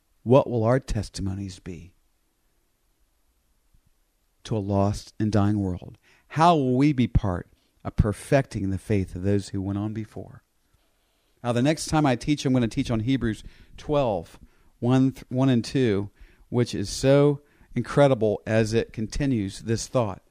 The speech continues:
of their faith and our faith. Father, in Messiah Jesus' name,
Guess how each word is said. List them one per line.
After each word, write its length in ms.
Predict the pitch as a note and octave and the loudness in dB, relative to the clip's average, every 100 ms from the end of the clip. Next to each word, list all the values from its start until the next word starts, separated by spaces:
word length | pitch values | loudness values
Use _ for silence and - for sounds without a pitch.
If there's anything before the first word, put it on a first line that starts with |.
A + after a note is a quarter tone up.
| _ _ _ _ _ | _ _ _ _ _
of 240 | G#2+ G2 - | -6 -6 -2
their 200 | A2+ C3 | 4 4
faith 400 | C3 B2+ B2+ A#2 - | 4 2 2 2 0
and 280 | C#3+ B2+ G#2+ | 2 2 0
our 180 | A2+ A#2+ | -2 -2
faith. 420 | - E2 F2 - - _ _ _ _ _ - | -4 -12 -14 -18 -20 _ _ _ _ _ -20
Father, 280 | - D#3+ E3+ | 8 10 10
in 80 | F3+ | 8
Messiah 400 | D3 - D#3+ D#3+ | 4 6 8 8
Jesus' 340 | C#3 D#3 D3 | 6 2 2
name, 260 | E3 D#3+ - | 2 2 0